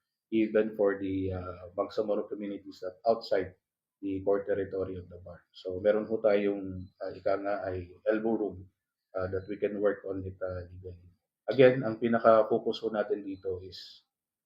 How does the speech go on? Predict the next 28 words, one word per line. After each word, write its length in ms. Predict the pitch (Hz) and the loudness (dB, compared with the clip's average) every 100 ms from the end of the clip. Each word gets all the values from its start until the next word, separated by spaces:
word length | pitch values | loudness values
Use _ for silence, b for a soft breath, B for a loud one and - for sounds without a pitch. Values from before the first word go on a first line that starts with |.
| _ 113 | _ -2
hindi 280 | 110 117 113 | 2 4 6
ho 400 | 113 113 - - _ _ _ _ _ | 6 4 0 -16 _ _ _ _ _
abruptly, 640 | 107 107 113 113 110 98 95 _ | 0 8 6 6 -2 -2 -8 _
no, 160 | 98 98 101 | -10 -10 -6
na 120 | 95 95 95 92 92 90 - _ _ _ _ _ | -4 -2 -2 -2 -6 -10 -18 _ _ _ _ _
ma-stop 880 | 95 92 92 92 92 - 127 123 - | -4 -2 -2 -4 -6 4 6 6 0
or 320 | 98 98 95 | 0 2 0
ma-hamper 560 | 95 107 104 107 104 | 2 2 4 2 4
yung 240 | 95 92 95 | 0 -2 -2
delivery 480 | 95 98 95 95 95 | -2 -4 -4 -4 -4
of 320 | 92 87 87 _ | -6 -8 -14 _
government 320 | 90 90 90 | -14 -14 -14
services, 640 | 95 90 - - - - | -14 -14 -16 -20 -20 -12
be 240 | 113 113 113 | -2 0 0
it 100 | 113 b b _ _ | -2 b b _ _
through 640 | 107 104 104 101 101 98 98 _ | -2 2 2 0 -4 -8 -14 _
the 80 | 98 | -10
status 480 | 95 101 101 101 - | 0 2 2 -2 -6
of 80 | 95 | -2
our 400 | 95 95 95 95 | 0 0 -2 -4
employees, 760 | 127 131 123 120 117 - - _ _ 98 | 2 2 4 0 -2 -8 -16 _ _ -16
implementation 760 | 92 95 98 98 98 - 98 | -12 -10 -8 -4 -6 -4 -8
of 160 | 95 95 | -6 -2
our 240 | 92 92 | -2 -2
programs, 560 | 104 101 101 95 92 95 | -2 -2 -2 -8 -8 -16
at 80 | _ | _
saka 240 | 92 95 92 | -10 -6 -4
yung 160 | 95 | -6